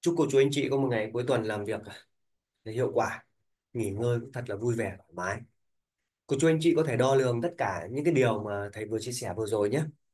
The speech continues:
để lựa chọn cho mình một, một cái công cụ phù hợp nhất, thuận lợi nhất.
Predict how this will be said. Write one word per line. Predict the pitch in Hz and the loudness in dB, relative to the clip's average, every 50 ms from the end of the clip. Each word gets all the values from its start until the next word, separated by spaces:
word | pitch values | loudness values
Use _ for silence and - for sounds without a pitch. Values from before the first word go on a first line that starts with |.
| _ _ | _ _
để | - 120 113 | -2 -2 2
lựa | 113 127 127 127 | 2 2 2 2
chọn | 131 143 117 117 117 | 2 2 2 2 0
cho | 131 139 | -2 -2
mình | 135 131 120 117 | 0 0 0 0
một, | 113 110 110 113 - _ _ _ | 0 -2 -2 -6 -10 _ _ _
một | 117 123 123 123 120 - _ _ _ _ _ _ _ _ _ _ | -4 -2 -2 -2 -4 -10 _ _ _ _ _ _ _ _ _ _
cái | - 185 185 | -4 0 4
công | 202 196 175 160 | 4 4 4 4
cụ | - 180 - 135 135 - | 4 4 4 4 0 2
phù | 139 127 120 | 2 2 4
hợp | 120 117 113 - | 2 0 0 2
nhất, | 156 208 233 226 - - - _ _ - - _ _ _ _ _ _ | 2 2 2 2 -2 -8 -14 _ _ -20 -20 _ _ _ _ _ _
thuận | - - - | -8 -4 0
lợi | - 139 135 - | 2 0 2 4
nhất. | 147 185 220 | 4 4 4